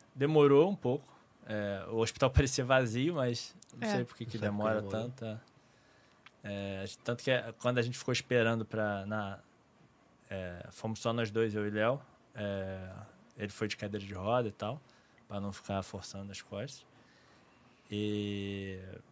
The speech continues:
Speaker 1: a gente ficou lá um tempão esperando na, na porta
Speaker 3: Mas um
Speaker 1: do
Speaker 3: tempão,
Speaker 1: raio-x.
Speaker 3: tipo, entrou no
Speaker 1: Sei lá.
Speaker 3: hospital e a hora
Speaker 1: É,
Speaker 3: que saiu.
Speaker 1: Não, a gente demorou pra sair porque a gente teve que resolver questão de seguro e tudo mais, mas,
Speaker 3: Sim.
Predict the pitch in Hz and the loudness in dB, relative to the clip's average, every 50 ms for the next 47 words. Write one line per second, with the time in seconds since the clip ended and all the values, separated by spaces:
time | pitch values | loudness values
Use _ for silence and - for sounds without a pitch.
0 | _ - 107 101 110 113 - - - - 143 135 143 160 151 - 196 247 - - | _ -8 -6 -4 -4 -6 -8 -8 -2 0 2 2 2 2 0 -2 -4 -4 -2 -2
1 | 220 190 - - - 147 135 131 123 120 113 110 107 110 110 110 107 _ - 113 | -2 -2 -2 0 0 0 2 2 0 0 -2 -2 -4 -4 -4 -6 -6 _ -2 -2
2 | 113 113 113 117 123 120 127 127 120 - 127 120 123 135 - 131 120 - 120 113 | 0 2 0 0 2 4 4 4 4 6 6 6 6 6 4 2 -2 -2 -4 -4
3 | 110 98 87 - - - - 95 104 101 - 139 143 - - 135 131 - - 127 | -4 -6 -10 -14 -16 -14 -10 -8 -8 -2 0 0 0 0 0 -2 -4 2 4 6
4 | 131 127 120 123 156 180 202 - 120 110 104 98 92 92 - - - - - - | 6 6 8 8 6 6 6 4 4 4 4 2 0 -2 -6 -12 -20 -20 -20 -20
5 | - _ - - - - - - - _ - 160 170 139 107 98 98 101 101 127 | -20 _ -20 -20 -20 -20 -20 -20 -20 _ 4 8 8 8 8 6 2 -2 -4 -4
6 | 131 - 202 196 180 175 175 170 147 - 165 160 175 175 - 202 180 180 180 - | -4 -2 0 2 2 2 2 0 0 2 2 2 2 2 -2 -4 -4 -4 -4 -4
7 | - 165 156 - - 147 135 139 139 131 135 131 131 117 - - 120 117 117 107 | -6 -6 -6 -2 -2 -2 0 0 -2 -2 -2 -4 -6 -8 -6 -4 -4 -4 -4 -4
8 | 110 104 - - - 107 110 110 127 143 143 135 127 110 101 101 - - - 107 | -4 -6 -6 -8 -8 -6 -2 0 2 2 2 2 0 -2 -4 -8 -12 -12 -10 -6
9 | 104 104 110 120 120 131 139 - 98 90 85 | -2 0 0 0 -2 -4 -4 -4 -4 -6 -6